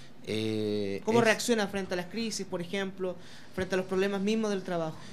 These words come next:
Speaker 1: Bueno, eso, eso depende principalmente del, del perfil que tenga como persona, ¿verdad? Porque esta, estas carreras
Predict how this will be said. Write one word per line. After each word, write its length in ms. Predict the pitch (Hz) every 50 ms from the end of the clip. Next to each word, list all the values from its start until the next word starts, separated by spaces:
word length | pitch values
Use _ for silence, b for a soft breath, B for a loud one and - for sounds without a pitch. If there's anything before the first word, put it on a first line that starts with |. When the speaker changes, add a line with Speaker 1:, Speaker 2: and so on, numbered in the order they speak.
| B B
Speaker 1:
Bueno, 220 | - 170 170 160 -
eso, 300 | 143 156 147 170 170 -
eso 220 | - 160 165 185 185
depende 320 | 170 139 156 156 151 160
principalmente 520 | 156 151 147 143 135 135 139 143 139 139
del, 180 | 143 139 135 135 135 - 104
del 140 | 117 113 98
perfil 320 | - 101 98 - 127 120
que 80 | 123 113
tenga 400 | 117 123 123 120 120 117 113 -
como 180 | 110 101 95
persona, 400 | 92 90 - - - 120 101 87
¿verdad? 260 | 85 82 82 90 110 113
Porque 280 | 123 127 - - 110 - -
esta, 160 | 127 - 143 120 -
estas 200 | 120 - 143 135
carreras 400 | 143 123 117 123 127 135 143